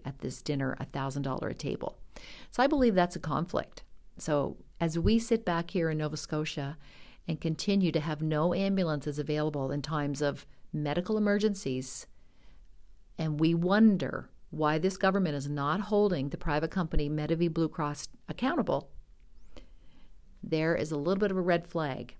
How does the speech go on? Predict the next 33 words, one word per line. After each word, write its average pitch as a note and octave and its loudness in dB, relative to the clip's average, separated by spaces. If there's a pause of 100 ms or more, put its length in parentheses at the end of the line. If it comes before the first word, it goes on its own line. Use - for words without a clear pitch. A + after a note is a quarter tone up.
(300)
when C#3+ -2
they're C3+ -2
sponsoring C#3 -4 (380)
the - -12
premier C3+ -4
to B2 -8
go C#3 -2
speak C3 -6
at C3 -8 (160)
dinners C3 -4 (280)
in D3 -4
Toronto. - -6 (600)
So C#3+ -2
these F3+ 4
are E3+ 4
things D#3 0
that - -6
need C#3+ -4
to C#3+ -4
be C#3 -2
looked F3+ -2
at. F#3 0
These D3 -4
are C3+ -6
things D3 -6
that - -6
need C3 -6
to - -10
be - -4
questioned, F3+ -2
and E3+ 0
we G3 2
need G3 4